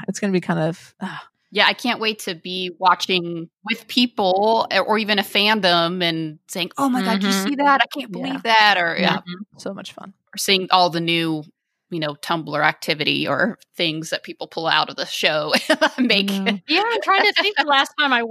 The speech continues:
Speaker 3: watched
Speaker 2: on
Speaker 3: a
Speaker 2: Twitter.
Speaker 3: show with new episodes with people. I guess Mister Robot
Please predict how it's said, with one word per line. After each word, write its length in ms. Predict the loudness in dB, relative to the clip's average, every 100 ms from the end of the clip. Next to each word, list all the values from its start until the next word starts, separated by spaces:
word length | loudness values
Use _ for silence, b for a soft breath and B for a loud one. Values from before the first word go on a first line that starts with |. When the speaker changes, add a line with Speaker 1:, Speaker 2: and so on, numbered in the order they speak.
| 2
Speaker 3:
watched 200 | 2 0
Speaker 2:
on 100 | -2
Speaker 3:
a 40 |
Speaker 2:
Twitter. 180 | -4 -2 2
Speaker 3:
show 580 | 4 2 0 -4 -8 -14 -4
with 200 | -2 2
new 180 | 4 2
episodes 520 | 2 -2 -2 -4 -6
with 640 | -12 0 4 4 0 -6
people. 480 | -8 0 0 0 -2
I 120 | 0
guess 240 | 2 2 0
Mister 320 | -4 -4 -2
Robot 640 | 0 0 2 2 2 0